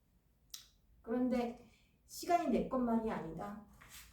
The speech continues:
그건 말이 안 되는 소리야. 말이 되네. 어째서? 시간은 떡시루에 막 쏟아, 쏟아낸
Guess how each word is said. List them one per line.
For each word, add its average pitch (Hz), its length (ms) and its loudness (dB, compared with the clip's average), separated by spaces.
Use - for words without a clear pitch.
그건 320 260 4
말이 233 640 4
안 226 320 6
되는 262 240 10
소리야. 233 320 -2
말이 226 280 2
되네. 226 580 6
어째서? 370 720 2
시간은 - 760 4
떡시루에 320 720 6
막 - 180 -2
쏟아, 339 560 4
쏟아낸 311 500 4